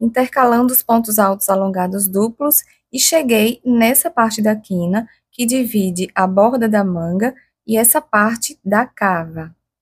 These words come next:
Fiz um ponto baixo nessa corrente que está nesse espaço, que antecede esse último ponto alto alongado da descida da manga. Podem pular esse ponto e esse espacinho. E vamos passar pra parte da cava.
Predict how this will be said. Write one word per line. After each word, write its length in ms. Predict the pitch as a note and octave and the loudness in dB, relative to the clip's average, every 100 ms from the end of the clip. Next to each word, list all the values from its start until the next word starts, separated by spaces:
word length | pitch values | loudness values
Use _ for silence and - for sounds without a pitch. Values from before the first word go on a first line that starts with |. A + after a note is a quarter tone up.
| _ - | _ -4
Fiz 160 | C#4 | -2
um 100 | E4 | -2
ponto 300 | E4 B3+ B3 | 0 0 0
baixo 460 | G#3 G3 F#3+ G#3+ B3 | 0 2 2 0 0
nessa 400 | A3+ G#3+ G#3 G#3 | 2 2 2 -2
corrente 640 | G#3+ G3 F#3 F3 F3 F#3+ | -2 -2 0 -4 -4 -6
que 80 | G#3+ | -10
está 240 | G#3 - G3 | -10 -4 -2
nesse 220 | F#3+ F#3+ | -2 -4
espaço, 520 | - - F#3+ G3+ - | -6 -2 0 -2 -4
que 120 | - | -6
antecede 680 | C4+ C4+ D4 - A#3+ A#3+ B3 - | -4 0 0 2 0 -2 -2 -4
esse 340 | G#3+ G3 B3 | -4 -2 -2
último 340 | B3+ C4+ D4 D4 | -4 -6 -8 -4
ponto 360 | A3+ A3+ A#3 | -2 -2 0
alto 300 | A3 G#3 G#3 | 0 0 0
alongado 760 | G#3+ A3 G#3 F#3+ F#3 F#3+ G#3+ B3+ _ _ _ | -2 0 0 0 -2 0 -2 -2 _ _ _
da 160 | G3 G3 | -4 -2
descida 720 | F#3+ A#3+ - - G#3+ G3+ G#3+ | 0 0 2 0 -2 -4 0
da 180 | G#3+ | 2
manga. 600 | C#4+ A#3 F3+ E3 E3 E3 - - | 2 0 -2 -6 -8 -10 -16 0
Podem 340 | A#3+ B3+ C4 | 4 4 4
pular 540 | C#4+ D4 C#4 G#3+ G3+ - - | 2 2 4 2 0 -4 -4
esse 440 | G#3+ B3+ D4+ - | 2 4 2 0
ponto 680 | F4 - A3 G#3 G#3 G3+ F#3 _ | -2 -4 -2 0 -2 -4 -8 _
e 160 | B3 B3+ | -6 -2
esse 420 | A#3+ A#3+ - B3 | 2 2 0 0
espacinho. 960 | A#3+ B3 - C#4+ - - F#3+ F3 E3 E3 | 0 0 0 0 2 0 -2 -4 -6 -4
E 120 | D#4 | -4
vamos 580 | C#4+ B3+ C4 C#4+ D#4 - _ - | 0 2 2 2 -2 -2 _ -8
passar 540 | C#4 D4 A#3 A3 A3+ _ - | -4 -2 -2 -4 -8 _ -10
pra 140 | A3 | -8
parte 480 | A3 G#3 A3+ B3+ A3+ | -4 -2 -2 -2 -2
da 160 | A3 C#4+ | -2 -2
cava. 560 | - F3+ E3 E3+ E3+ | -2 -2 -2 -8 -20